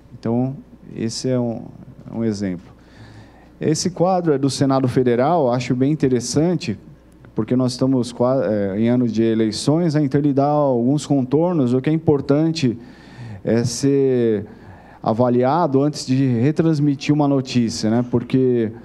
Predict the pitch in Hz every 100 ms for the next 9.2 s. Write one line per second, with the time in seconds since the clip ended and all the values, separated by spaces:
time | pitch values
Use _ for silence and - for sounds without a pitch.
0 | - - - 123 143 139 139 131 135 127
1 | 123 120 113 123 117 107 101 107 113 127
2 | 120 117 123 123 117 107 104 104 98 101
3 | 101 123 156 165 165 127 113 110 104 104
4 | 92 101 - 101 147 175 139 117 110 107
5 | 101 113 107 98 - - - - 110 120
6 | 117 113 113 110 110 135 190 165 113 -
7 | - - - - - 139 139 147 127 135
8 | 143 160 170 117 147 170 165 135 139 -
9 | 101